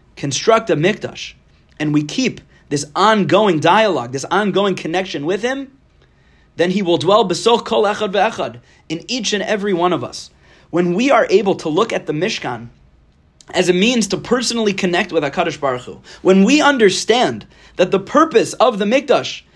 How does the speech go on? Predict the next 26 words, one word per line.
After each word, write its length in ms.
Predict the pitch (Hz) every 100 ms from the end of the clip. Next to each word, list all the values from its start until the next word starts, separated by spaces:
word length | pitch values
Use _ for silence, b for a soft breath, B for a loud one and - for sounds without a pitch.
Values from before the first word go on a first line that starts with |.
| b b -
is 180 | 220
v'yadu 560 | 180 214 196 269 285 247
ki 160 | - 226
ani 240 | 196 226
Hashem 360 | 262 196 226 233
Elokeichem, 680 | 196 165 220 247 - 147
to 120 | 131 175
know 400 | 175 233 294 277
Hashem 540 | 202 - 254 202 120 B B
and 160 | - 196
continue 500 | 226 190 262 277 269
building 420 | 165 226 240 208
a 40 |
relationship 600 | 180 156 202 220 226 240
with 140 | 220 254
him, 220 | 277 277 b b b b
when 260 | - 196
we 220 | 190 285 302
see 220 | - 285
the 100 | 233
Mikdash 580 | 226 233 214 143 - - b b
not 280 | 160 214 262
as 160 | 196 170
a 60 |
one-time 720 | 165 180 254 247 196 214 175
build, 420 | 147 226 151 117